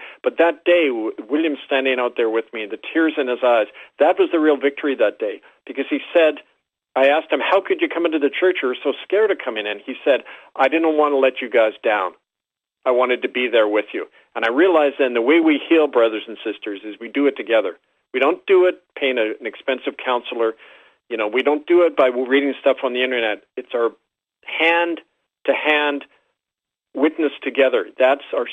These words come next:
source of our great human strength. It's overcome every tyranny that's ever existed in history through that human solidarity. You've heard on a bigger scale some of that solidarity today as our two nations, the Republic of Canada and Chilcote National Congress,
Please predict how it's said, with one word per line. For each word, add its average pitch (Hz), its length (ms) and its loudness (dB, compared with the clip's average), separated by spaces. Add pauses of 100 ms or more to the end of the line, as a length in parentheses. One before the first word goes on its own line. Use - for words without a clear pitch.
(120)
source 143 240 -2
of 117 100 -10
our 107 120 -2
great 147 380 0
human 135 260 -6
strength. 120 480 -8
It's - 260 -10
overcome 143 540 -2 (160)
every 170 280 2 (160)
tyranny 160 380 -2
that's 110 220 -4
ever 135 160 0
existed 131 440 -4
in 104 80 -16
history 107 500 -8 (380)
through 127 140 -8
that 117 280 2 (220)
human 143 320 0
solidarity. 110 640 0 (280)
You've 123 160 -8
heard 190 340 4
on 135 140 2
a - 20 0
bigger 180 300 2
scale 135 440 2
some 180 120 -2
of 185 60 2
that 156 220 4
solidarity 123 640 2
today 113 440 -2
as 107 240 -4
our 113 120 2
two 143 300 -4
nations, 120 480 -4 (440)
the 110 100 -6
Republic 131 560 -2
of 117 100 -8
Canada 117 420 0
and 107 220 -8
Chilcote - 480 -2
National 123 400 -4
Congress, 113 420 -6